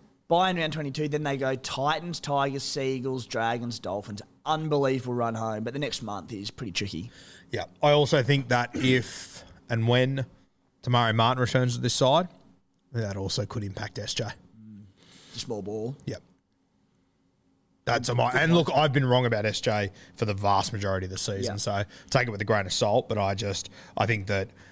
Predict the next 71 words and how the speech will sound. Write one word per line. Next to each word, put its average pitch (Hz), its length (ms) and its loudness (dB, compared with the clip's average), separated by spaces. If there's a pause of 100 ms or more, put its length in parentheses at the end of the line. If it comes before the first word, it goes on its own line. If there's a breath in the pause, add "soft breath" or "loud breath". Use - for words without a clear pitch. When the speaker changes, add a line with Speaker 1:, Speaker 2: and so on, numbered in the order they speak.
(240 loud breath)
Speaker 2:
it's 104 120 -2
very 113 220 4
hard 98 200 2
to 92 40 -8
push 98 180 -4
back - 280 0
on 98 160 -2
that 104 240 -8
the 104 80 -6
Dolphins 104 400 0
are 95 40 -8
busted, 101 360 -4
the 98 80 -10
Dragons 95 340 -4
are 95 40 -8
busted, 101 360 -2
and 98 60 -6
the 101 60 -2
Raiders' 92 440 -2 (500 loud breath)
emotion 98 420 -2
got 98 120 -8
the 101 60 -6
better 95 240 -4
of 92 100 -4
them 113 100 -4
Speaker 1:
Yeah. 101 80 -4
Speaker 2:
that 104 120 -12
night, 95 180 -12
and 98 100 -12
they 92 120 -8
just 87 180 -8
didn't 98 160 -8
show - 140 -4
up. - 240 -14 (340 loud breath)
Speaker 1:
And 185 100 -2
the 202 60 2
beauty 220 220 2
of 135 100 0
it 135 60 -2
is 123 120 -2
with 135 220 -4
Moses 127 540 0
and, 123 500 -4
and 113 200 -6
S 120 140 -4
J, 127 340 -2
you 165 120 -6
know, 165 120 2
we 170 60 0
get 170 200 2
a 113 100 -2
few 147 200 -4
more 123 120 -2
weeks 117 180 -4
to - 140 -10
look 123 140 -6
at 117 120 -2
him 117 120 -4
before 120 240 -4
even 113 120 -6
considering 123 460 -6
the 120 80 -4
move 120 320 -4
to 127 140 -6
Cleary, 127 480 0
but, 131 240 -2
like, 135 180 -2
even 139 300 0
Moses 117 380 -2
to 127 160 -4
him 117 260 -4